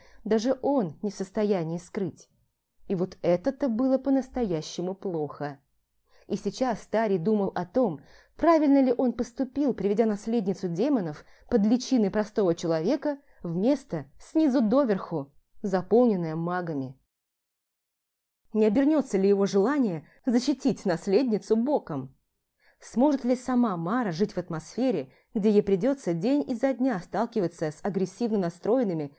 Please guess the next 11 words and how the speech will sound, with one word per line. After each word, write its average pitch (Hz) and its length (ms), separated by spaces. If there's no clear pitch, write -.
сокурсниками 202 800
и 185 120
преподавателями? 175 960
Если 294 440
бы 262 180
он 277 160
только 240 320
знал, 196 580
как - 280
поступить 226 560
правильно. 147 640